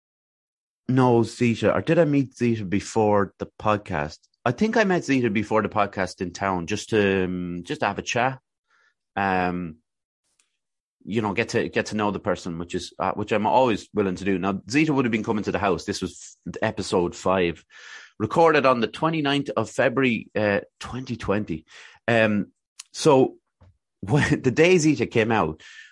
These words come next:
I remember it being this, there was a storm, like, and it was really, really bad storm, you know, and I think Zita got a taxi out as far as I remember. But I remember, and if you go back and listen to it now, you can actually hear the,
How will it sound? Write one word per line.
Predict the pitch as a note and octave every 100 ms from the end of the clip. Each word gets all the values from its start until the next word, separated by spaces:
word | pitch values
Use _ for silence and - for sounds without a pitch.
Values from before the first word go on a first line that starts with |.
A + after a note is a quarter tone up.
| _ -
I | C3
remember | C#3 D#3+ G3 E3+ C#3+
it | A2+ -
being | B2 A2+ G2
this, | F#2+ - - - _ _ _
there | B2
was | A2
a | G#2
storm, | - - D#3+ F3 E2+ D#2
like, | D2 -
and | A2
it |
was | G#2+ G2 - -
really, | A#2+ B2+ D3 D3+ A#2+ G2+
really | G#2 G2+ F2+ D#2+ - _ _ _ _ _ _ -
bad | G2+ F2
storm, | - G#2 F#2 E2
you | F#2+
know, | E2+
and | G2
I |
think | G#2+ F#3+
Zita | D3+ C#3 A#2+
got | F2+
a | D2+
taxi | - G2 - F#2
out | D#2+
as | -
far | F#2+ F#2+
as | F2
I |
remember. | D#2 E2 F#2+ A2+ - - - - - - _ _ _ -
But | A#2+
I |
remember, | B2+ D#3 F3+ D#3 C3+
and | A2
if | A#2
you | C#3
go | C#3+ C#3+
back | B2+ B2+
and |
listen | A#2 A#2
to | G#2
it | F#2+
now, | G2
you | G#2
can | G#2+ A#2
actually | - A2
hear | F2+ A2+ A2 G2+
the, | G2 F2 D#2+